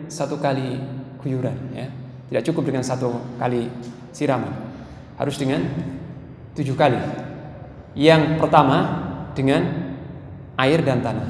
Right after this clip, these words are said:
ya. Jadi sucinya bejana atau wadah salah seorang di antara kalian jika dijilat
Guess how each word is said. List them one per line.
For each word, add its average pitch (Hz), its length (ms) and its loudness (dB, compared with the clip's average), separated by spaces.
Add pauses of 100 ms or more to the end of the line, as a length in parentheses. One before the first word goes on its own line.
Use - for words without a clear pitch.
(120)
ya. 127 120 -4 (1200)
Jadi 135 520 -4 (280)
sucinya 151 760 2 (320)
bejana 151 400 8
atau 135 160 6
wadah 143 240 8
salah 127 240 2
seorang 135 240 2
di 131 80 2
antara 131 240 2
kalian 135 320 2
jika 131 240 2
dijilat 160 320 10